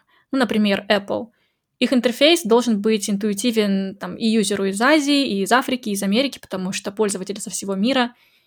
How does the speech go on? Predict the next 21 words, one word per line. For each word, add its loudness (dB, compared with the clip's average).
и 2
левше, 4
и 6
правше, 2
и -4
человеку 0
с -4
особыми 2
потребностями 0
и 0
какой-либо -2
инвалидностью, 0
потому 2
что -4
они, 2
конечно 0
же, -4
тоже 0
пользуются 0
этими -2
технологиями. -4